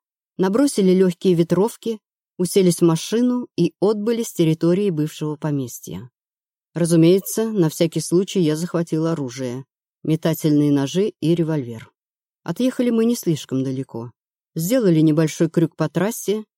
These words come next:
нашли съезд в лес, по узкой грунтовке добрались до места, что выбрали накануне. Припарковали автомобиль и выгрузили поклажу.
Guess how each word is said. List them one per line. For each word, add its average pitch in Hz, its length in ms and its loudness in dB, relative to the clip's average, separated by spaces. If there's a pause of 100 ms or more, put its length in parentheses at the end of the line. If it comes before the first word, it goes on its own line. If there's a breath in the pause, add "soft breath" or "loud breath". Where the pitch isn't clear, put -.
(260)
нашли 170 360 0
съезд 156 460 -2
в 147 80 -4
лес, 185 400 -2 (500)
по 180 100 0
узкой 190 340 2
грунтовке 170 560 2
добрались 165 460 2
до 190 120 2
места, 135 640 -2
что - 180 -6
выбрали 139 360 -2
накануне. 135 640 -4 (480)
Припарковали 185 640 0
автомобиль 165 680 0
и 151 140 -2
выгрузили 196 500 -2
поклажу. 131 680 -8